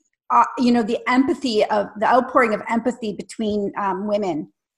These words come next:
because we all understand we're all going through this massive grieving process of, of a world that is no long-, that doesn't, just doesn't exist anymore.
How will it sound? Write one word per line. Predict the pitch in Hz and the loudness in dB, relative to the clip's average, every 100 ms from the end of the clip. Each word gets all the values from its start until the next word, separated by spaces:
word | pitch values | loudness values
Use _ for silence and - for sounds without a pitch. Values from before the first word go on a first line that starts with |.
| _ _ _ | _ _ _
because | 240 - | -2 0
we | 277 - | 0 4
all | 269 320 | 6 6
understand | 320 330 - - 269 349 277 202 | 6 2 -2 -6 0 2 2 2
we're | 226 | 6
all | 233 294 | 6 6
going | 302 254 277 | 4 0 0
through | 277 | -2
this | 214 202 | -4 -6
massive | 208 208 285 320 254 - | -2 2 2 2 -4 -4
grieving | 208 226 226 214 | -4 0 0 -2
process | 214 190 185 - 190 - - | 0 0 2 0 -2 -4 -6
of, | 214 185 - | -6 -4 -2
of | 196 196 | -2 -2
a | |
world | 202 208 233 240 233 | 0 2 4 4 2
that | 220 202 | 0 -2
is | 185 | -2
no | 208 208 | -2 0
long-, | 208 202 202 208 | -2 -6 -6 -8
that | 214 - | -6 -2
doesn't, | 240 240 202 | -2 -4 -4
just | 277 269 | -2 0
doesn't | 262 226 | 0 0
exist | 214 202 202 - 202 | -4 -4 -6 -6 -6
anymore. | 190 180 143 117 | -6 -6 -6 -8